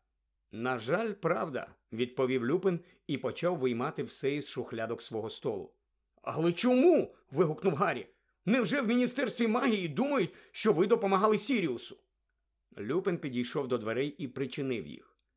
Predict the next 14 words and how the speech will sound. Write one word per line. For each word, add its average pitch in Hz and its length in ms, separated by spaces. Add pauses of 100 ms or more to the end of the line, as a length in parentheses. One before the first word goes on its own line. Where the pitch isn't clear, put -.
(300)
"Ні. 175 400 (600)
Професор 196 540
Дамблдор 190 560
переконав 156 520
Фаджа, 151 500
що 131 220
я 123 260
намагався 131 720
врятувати 127 640
вас 107 260
від 113 140
смерті". 123 500 (440)
Він 107 220
зітхнув. 104 560